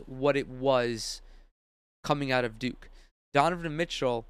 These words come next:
is already better than R J Barrett and will maintain a higher level of production than R J Barrett will. Of course, the Knicks still run into the same issue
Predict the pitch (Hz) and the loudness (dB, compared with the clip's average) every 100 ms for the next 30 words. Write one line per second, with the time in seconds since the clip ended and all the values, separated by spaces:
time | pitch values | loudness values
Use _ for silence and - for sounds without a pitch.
0 | - - - - 156 147 127 - 143 165 | -16 -20 -10 0 2 2 -2 0 2 2
1 | 170 165 131 139 143 143 127 - 131 127 | 2 -2 -2 0 2 2 -2 0 0 2
2 | 127 120 117 117 113 - - - - 135 | 0 2 2 2 0 -4 -14 -14 -6 -4
3 | 127 123 151 156 156 147 147 143 - 147 | -4 0 2 2 2 -4 -4 -6 -10 -6
4 | 143 123 123 123 - 127 131 127 123 123 | -6 -4 -4 -4 -2 0 2 0 -2 -4
5 | 117 117 107 107 - - - - - 139 | -4 -6 -4 -6 -8 -20 -20 -20 -6 -4
6 | 120 151 - - 110 104 - - - _ | 2 2 2 -4 -6 -10 -16 -20 -20 _
7 | 135 127 143 143 127 123 120 117 104 - | 0 2 4 4 4 2 2 2 -2 -12
8 | - - - 156 - 254 202 - - - | -14 -14 -4 -4 0 2 4 0 -10 -16
9 | - - - 170 175 170 - - - 220 | -20 -20 -8 0 2 2 -2 -6 2 4
10 | 202 190 175 165 160 151 - - 160 151 | 6 4 2 -2 -4 -4 -4 0 0 0
11 | 139 - 220 - - 156 139 | -4 0 2 2 -2 0 0